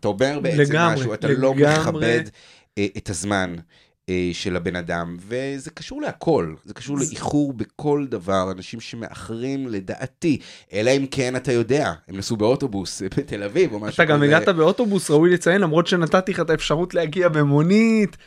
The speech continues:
Speaker 2: באת באוטובוס והקדמת, סחטיין,
Speaker 1: אני אגיד לך,
Speaker 2: מיכאל.
Speaker 1: ב-, באוטובוס יותר קל להקשיב ל-, ל-, ל-, לפודקאסטים.
Speaker 2: נכון.
Speaker 1: ואני עכשיו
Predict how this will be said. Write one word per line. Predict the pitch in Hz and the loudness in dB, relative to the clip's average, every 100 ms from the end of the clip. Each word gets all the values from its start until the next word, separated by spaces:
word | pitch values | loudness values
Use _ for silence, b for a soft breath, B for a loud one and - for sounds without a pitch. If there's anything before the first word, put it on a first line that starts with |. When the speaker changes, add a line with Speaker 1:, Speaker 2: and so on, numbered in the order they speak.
| b b 160 | b b 2
Speaker 2:
באת | 170 202 | 2 4
באוטובוס | 160 147 185 226 220 196 220 214 - | 4 4 4 4 2 2 2 2 0
והקדמת, | 143 185 349 - 165 214 285 254 294 285 262 b b b b - | 0 2 2 0 2 4 4 0 -2 -4 -6 b b b b -4
סחטיין, | 156 - 226 294 214 - | -2 0 4 4 2 -2
Speaker 1:
אני | - | -2
אגיד | 151 | 0
לך, | |
Speaker 2:
מיכאל. | 208 156 - 120 | 0 -2 -6 -8
Speaker 1:
ב-, | 113 104 | -6 -4
באוטובוס | - 131 151 131 | -6 -8 -8 -8
יותר | 104 123 | -6 -6
קל | 110 - | -6 -6
להקשיב | 120 120 101 - - 113 | -6 -6 -6 -6 -8 -6
ל-, | 117 | -4
ל-, | 107 95 90 85 82 82 - | -2 -4 -4 -4 -6 -8 -8
ל-, | 87 82 | -8 -6
לפודקאסטים. | 85 101 - 110 - 82 143 | -4 -6 -6 -12 -12 -10 -6
Speaker 2:
נכון. | 135 123 139 139 151 147 | -6 -4 -2 2 2 2
Speaker 1:
ואני | 143 135 | 2 0
עכשיו | 127 113 | -2 -2